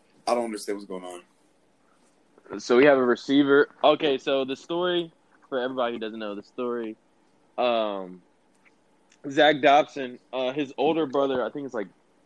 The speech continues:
Speaker 2: uh, sorry if I mispronounce this, but, like, Zaylen Dobson? But, um,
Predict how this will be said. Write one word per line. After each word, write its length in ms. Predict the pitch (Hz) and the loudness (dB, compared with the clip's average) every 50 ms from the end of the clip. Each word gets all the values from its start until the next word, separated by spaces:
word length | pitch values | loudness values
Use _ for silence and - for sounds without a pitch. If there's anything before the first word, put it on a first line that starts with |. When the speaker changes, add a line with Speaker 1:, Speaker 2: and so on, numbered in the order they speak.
| _ _ _ _ _ - - _ - | _ _ _ _ _ -20 -18 _ -6
Speaker 2:
uh, 180 | 110 113 110 107 | -4 -4 -4 -2
sorry 240 | - 139 127 131 131 | 0 0 2 2 2
if 60 | 117 | 0
I 40 | 107 | -2
mispronounce 540 | 107 113 110 - - 95 95 98 104 104 | -4 -4 -8 -8 -8 -8 -6 -6 -6 -6
this, 220 | - 92 90 87 _ - | -8 -10 -10 -10 _ -10
but, 80 | - 90 | -8 -8
like, 180 | 80 76 - - _ _ _ _ _ _ _ - - - _ _ _ - - | -6 -8 -8 -10 _ _ _ _ _ _ _ -20 -20 -20 _ _ _ -18 -8
Zaylen 400 | - - 180 110 117 131 139 139 139 | -4 -2 -2 -2 -2 -4 -6 -6 -6
Dobson? 480 | 147 156 165 - _ - 170 170 170 _ _ _ _ _ _ _ _ _ _ _ _ _ _ _ _ - | -8 -8 -10 -12 _ -20 -20 -20 -20 _ _ _ _ _ _ _ _ _ _ _ _ _ _ _ _ -12
But, 300 | - 117 113 127 123 120 | -6 0 4 6 6 8
um, 640 | 120 117 113 110 104 101 95 92 90 85 85 87 90 | 8 8 8 8 8 6 6 4 2 -2 -6 -12 -16